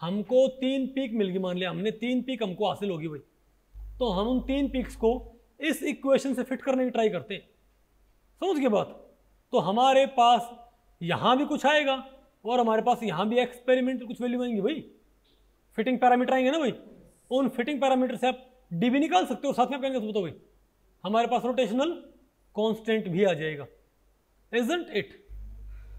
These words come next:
नहीं भाई, तो आप ये बताओ, तो आप, अच्छा दूसरा बताओ क्या फ़ायदा है? एक बार ये आपको भाई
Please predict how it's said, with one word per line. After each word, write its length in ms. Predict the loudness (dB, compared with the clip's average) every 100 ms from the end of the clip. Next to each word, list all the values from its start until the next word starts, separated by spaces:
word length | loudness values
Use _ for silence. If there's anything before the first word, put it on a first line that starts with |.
| -6
नहीं 140 | 0 2
भाई, 100 | 2 -2 -14 -16 -10 4
तो 60 |
आप 180 | 6 8
ये 100 | 6
बताओ, 580 | 8 8 8 6 -2 -12 -16 -16 -16 -16 -16 -16 -16 -18 -4
तो 60 | 4
आप, 600 | 8 8 8 0 -6 -6
अच्छा 160 | 0 2
दूसरा 260 | 2 2
बताओ 160 | 2 2
क्या 100 | 4
फ़ायदा 260 | 4 4 2
है? 260 | -4 -14 -20 -8 2
एक 180 | 4 8
बार 140 | 8
ये 60 | 6
आपको 280 | 4 2
भाई 180 | 4 4